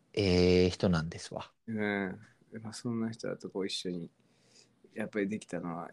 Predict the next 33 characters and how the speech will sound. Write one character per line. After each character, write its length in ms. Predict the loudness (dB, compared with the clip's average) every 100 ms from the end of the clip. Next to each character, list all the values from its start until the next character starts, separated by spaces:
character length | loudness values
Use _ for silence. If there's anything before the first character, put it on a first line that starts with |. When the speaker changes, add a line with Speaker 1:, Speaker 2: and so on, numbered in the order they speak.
| -8
Speaker 2:
面 200 | -2 -2
白 160 | -2 -6
い 20 |
で 60 | -6
す 120 | -6
ね。 280 | -4 -6 -10 _ 8
Speaker 1:
う 80 |
ん。 400 | 10 10 8 4 -4 _ _ _ -20 0
Speaker 2:
ど 100 | 4
う 0 |
で 40 | 10
す 40 |
か？ 40 | 12
Speaker 1:
あ 20 |
と 100 | 12
な 140 | 10
ん 60 | 6
Speaker 2:
は 80 | 2
い、 20 | -4 _ 0
あ 180 | 2 2 0
れ 60 | 2
で 60 | 2
す 80 | 0
よ。 100 | -6 -8 _ 2
Speaker 1:
そ 120 | 6
の 120 | 8
他、 180 | 8 4 _ _ 4
ポ 160 | 10 12
イ 80 | 10
ン 60 |
ト 280 | 10 8 8
紹 200 | 6 6
介。 320 | 8 4 4